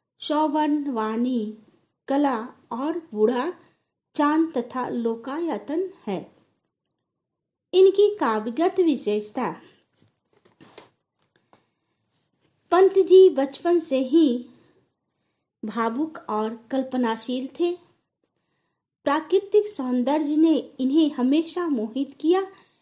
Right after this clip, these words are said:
लेकिन माँ के प्यार के लिए इनका मन हमेशा ललायित रहा। धीरे धीरे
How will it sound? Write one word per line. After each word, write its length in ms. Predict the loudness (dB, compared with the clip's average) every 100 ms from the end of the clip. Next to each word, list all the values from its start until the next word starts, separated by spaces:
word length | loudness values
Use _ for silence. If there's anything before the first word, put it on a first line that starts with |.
| _ -2
लेकिन 500 | 2 2 2 0 0
माँ 300 | -4 -2 0
के 180 | -2
प्यार 420 | -2 -4 -4 -4 -6
के 200 | -6 -4
लिए 420 | -2 -2 -4 -6 _ -6
इनका 360 | -4 -4 -6
मन 260 | -6 -4 -4 -6 -8
हमेशा 560 | -4 -2 -4 -4 -4 -6 -20 _ _ -8
ललायित 600 | -2 -2 -2 -4 -6 -8
रहा। 360 | -10 -10 -14 -14 _ _ _ _ _ _ -2
धीरे 360 | 8 10 10 6
धीरे 500 | 2 2 2 0